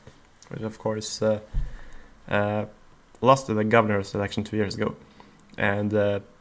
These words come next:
there's a big difference between these two. Yes, Kobach has really been favored in the polls, so, uh, he might be a bit favored, fa-, a favorite to win this, uh, nomination as well. But if Roger Marshall is the nominee,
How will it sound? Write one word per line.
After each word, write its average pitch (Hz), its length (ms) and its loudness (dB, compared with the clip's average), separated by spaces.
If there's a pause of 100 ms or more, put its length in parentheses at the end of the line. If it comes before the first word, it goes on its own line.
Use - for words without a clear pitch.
there's 165 220 2
a 156 40 -4
big 156 200 2
difference 135 280 2
between 110 300 0
these 107 180 -2
two. - 220 -4 (100)
Yes, 113 220 6
Kobach 127 320 0
has 107 180 -2
really 120 220 4
been 113 160 0
favored 120 260 4
in 107 80 0
the 107 80 -4
polls, 135 380 0
so, 110 460 0
uh, 107 220 2 (1080)
he 117 240 -2 (280)
might 117 220 2
be 117 60 4
a 113 40 4
bit 107 160 0
favored, 131 480 4 (360)
fa-, - 180 -6
a - 80 4
favorite 131 400 4 (140)
to 110 120 -2
win 113 260 2
this, 113 280 -4
uh, 107 180 0
nomination 113 440 0
as 107 100 -2
well. 131 220 2 (760)
But 113 300 2
if 170 220 4 (140)
Roger 143 320 6
Marshall 123 440 4
is 117 200 -4
the 113 100 0
nominee, 110 400 4